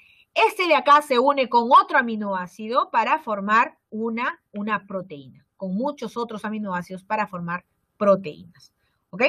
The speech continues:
Entonces, ¿cómo se llama ese enlace? Ya muchos ya, ya se recordaron, es el enlace peptídico, ¿ok? Ahora, cuando hablamos nosotros acerca de las, de las proteínas,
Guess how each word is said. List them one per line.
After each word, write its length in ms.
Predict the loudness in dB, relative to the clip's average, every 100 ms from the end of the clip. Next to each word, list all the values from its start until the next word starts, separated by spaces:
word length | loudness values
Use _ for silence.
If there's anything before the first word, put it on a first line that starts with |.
| -2 _ _ _
Entonces, 260 | -4 0
¿cómo 240 | 0 2 2
se 140 | 4
llama 240 | 4 2
ese 140 | 0 0
enlace? 340 | 4 2 2
Ya 100 | -4
muchos 320 | -2 -4 -4
ya, 220 | -4 -4 -4
ya 140 | -6
se 100 | -4
recordaron, 600 | -6 -6 -4 0 0 -2 -8
es 160 | -10
el 80 | -8
enlace 420 | -6 -8 -8 -10 _ -14
peptídico, 640 | -14 _ -20 _ _ -20 _ _ _ _ _ _ _ _ -10
¿ok? 160 | 0 0 0 -18 -20 -4 4
Ahora, 260 | 4 4
cuando 180 | 2 2
hablamos 320 | 2 2 0
nosotros 420 | -4 -2 -2 -2
acerca 440 | -6 -4 -6 -2 -2
de 100 | -2
las, 340 | -2 -2 -4 -10
de 140 | -6
las 200 | -4 -6
proteínas, 680 | -6 -4 -2 -2 -4 -8 -12